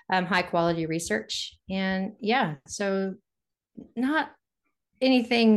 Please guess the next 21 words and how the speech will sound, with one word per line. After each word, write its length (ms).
n-, 160
new 400
per 160
se, 360
but 220
just 220
really 220
excited 480
to 80
see 400
that 320
more 560
and 240
more 460
really 320
solid, 420
robust 460
research 400
is 140
coming 340
out 400